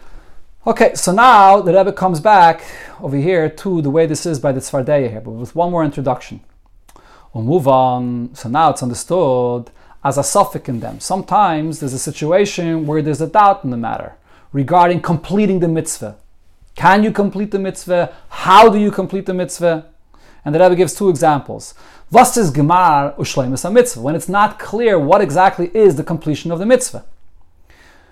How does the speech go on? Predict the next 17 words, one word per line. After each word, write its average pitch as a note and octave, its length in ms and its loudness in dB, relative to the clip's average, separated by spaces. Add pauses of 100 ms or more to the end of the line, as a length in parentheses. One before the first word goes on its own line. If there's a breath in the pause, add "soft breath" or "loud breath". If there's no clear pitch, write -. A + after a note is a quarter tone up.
(120 soft breath)
So - 220 -2
is E3 120 2
b'mitzvahs D#3+ 640 0
al D3 100 -2
derech G#3 280 4
from E3+ 120 -6
tzedakah, D3 520 0
when C#3+ 120 0
it C#3+ 80 -4
comes F#3 220 0
to - 80 -6
mitzvahs, D#3+ 520 -6
like E3 300 2
the D3 80 -4
mitzvah E3+ 280 -2
of D3+ 100 -4
tzedakah, D3 640 -2